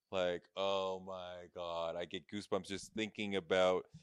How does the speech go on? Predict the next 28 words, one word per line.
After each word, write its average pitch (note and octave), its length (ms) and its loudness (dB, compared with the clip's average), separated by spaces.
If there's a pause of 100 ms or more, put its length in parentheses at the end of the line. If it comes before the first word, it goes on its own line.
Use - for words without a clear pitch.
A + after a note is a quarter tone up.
(180)
you G2+ 100 2
know, F#2 100 4
the F2 140 -2
tribute G2+ 640 0
to G2+ 160 -2
him F#2+ 300 0
that F2 160 0
will E2+ 120 -6
come F2+ 560 0
in F2 160 -6
Black F2 280 -2 (100)
Panther E2+ 400 -6
two. D#2+ 500 -6 (440)
Um, E2 640 2 (1300)
I B2 80 -4
can't C#3+ 240 4
think D3 140 6
of C3 80 6
anybody C3+ 380 8
else B2+ 440 6 (120)
who A#2 140 -2
could A2+ 240 2
have F#2 300 0
done G#2 500 4 (100)
the F#2 140 0
role F2+ 760 2 (460)
so F#2+ 920 4 (240)
perfectly. - 920 -6